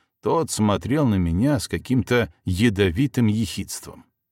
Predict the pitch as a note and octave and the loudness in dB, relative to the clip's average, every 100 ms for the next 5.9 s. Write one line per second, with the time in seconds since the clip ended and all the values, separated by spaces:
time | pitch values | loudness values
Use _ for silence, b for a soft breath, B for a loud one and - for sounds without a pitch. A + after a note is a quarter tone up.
0 | _ _ _ _ - F2+ F#2 F#2+ E3+ G#3 | _ _ _ _ -4 0 2 4 4 2
1 | - - C#3+ G3 D#3+ - C#3 A#2+ B2 F#2+ | -2 -2 0 0 0 0 0 2 0 0
2 | A#2 E3 D3+ C#3+ C3 A#2+ B2+ - C#3+ C#3 | 0 2 2 2 0 0 -2 0 0 2
3 | C3 B2 A2 F2+ B2 D3 C#3+ - B2+ A#2+ | 4 4 2 2 4 4 4 2 4 6
4 | C3+ C3+ B2+ A2+ F#2 A#2 A2 G2 A#2 A2 | 6 6 6 4 2 2 4 4 4 4
5 | G#2 G2+ F#2+ - G#2 G2+ - D#2 F2 | 4 4 2 0 0 0 -2 -4 -4